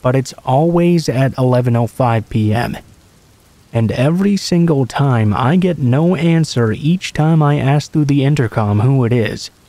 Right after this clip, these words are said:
except for once, but I'll get to that in a bit.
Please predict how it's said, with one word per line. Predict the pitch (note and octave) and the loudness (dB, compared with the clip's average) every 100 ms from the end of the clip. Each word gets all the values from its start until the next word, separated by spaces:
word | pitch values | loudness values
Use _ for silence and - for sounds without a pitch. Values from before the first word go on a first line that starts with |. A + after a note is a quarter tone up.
| _ _ _ | _ _ _
except | A#2 - G#3 | -8 -6 -6
for | - F#3 | -2 0
once, | D3 C#3+ - - - _ _ _ - | 0 -2 -6 -14 -20 _ _ _ -4
but | C3 | 0
I'll | F#3 | 0
get | E3+ F3 | 0 -2
to | - B2+ | -2 0
that | B2 A#2 | 0 -2
in | A2+ G#2+ | 0 -2
a | G2+ | 0
bit. | G#2+ - | -2 -6